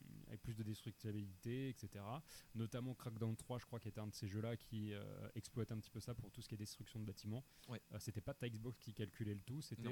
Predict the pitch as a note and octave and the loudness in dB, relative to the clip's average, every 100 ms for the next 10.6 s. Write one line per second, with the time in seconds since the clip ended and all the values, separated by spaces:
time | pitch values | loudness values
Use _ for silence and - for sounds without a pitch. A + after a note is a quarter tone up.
0 | C3 B2+ A2+ G#2+ A2 A2+ A#2+ A#2 A#2 G2 | 2 2 4 4 6 6 8 6 6 4
1 | A2 B2 A2+ G2+ G2 G#2 F#2+ G#2+ F#2 G2 | 4 4 4 2 2 0 2 0 0 -2
2 | G2+ G#2+ - G#2 F#2+ F2+ C#3+ - - - | -2 -2 -4 -2 0 2 0 -2 -10 -8
3 | - G#2+ A#2+ - D3+ A2+ G#2 G#2+ B2 D3 | -4 2 2 4 0 0 0 0 0 -2
4 | - C3+ B2+ - G2+ G2 G2 G2 G2+ G2 | 0 -2 -2 -4 -4 -2 -2 -2 -2 -4
5 | G2+ G#2+ G#2+ - - C#3 D3 - A2+ G#2+ | -6 -6 -8 -8 -4 -2 -2 0 2 2
6 | C#3 F3+ C3+ - C#3 - C3 C3 - A2 | 0 0 -2 -2 -4 -2 -2 -2 -2 -2
7 | G#2+ G#2+ G#2 A#2+ D#3 B2 - A#2 - G#2+ | -2 -2 -2 -2 -2 -2 -2 -6 -4 -2
8 | G2+ G2 D3 A#2 - - E3 - G#2 - | -2 -2 -2 -2 -2 -4 -4 -4 -6 -2
9 | A2+ B2 G#2+ G2 G#2+ - - A#2+ D#3 A2+ | -2 -2 -4 -4 -6 -8 -4 -2 0 -2
10 | - G2 G2+ A2 C3 | 0 2 2 2 2